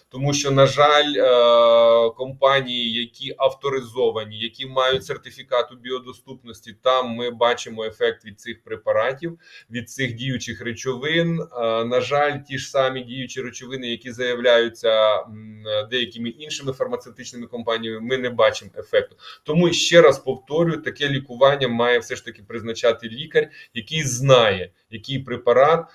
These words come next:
в залежності від якої симптоматики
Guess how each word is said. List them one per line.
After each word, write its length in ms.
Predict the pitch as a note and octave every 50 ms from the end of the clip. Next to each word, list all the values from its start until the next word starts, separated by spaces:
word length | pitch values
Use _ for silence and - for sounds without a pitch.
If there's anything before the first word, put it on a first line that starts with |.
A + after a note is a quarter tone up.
| _ _
в 40 | _
залежності 500 | G#2+ B2+ C#3 C#3 C3+ C#3 C3+ C#3 - B2+
від 220 | B2 B2 B2 A#2 B2+
якої 320 | C3 C3+ C3+ C#3 C3+ B2 A#2+
симптоматики 1040 | - - A#2+ G2+ - - B2 C3 C#3 D3 D#3+ D#3 D#3 D3 D3 C#3 C#3 C#3 C3+ C3+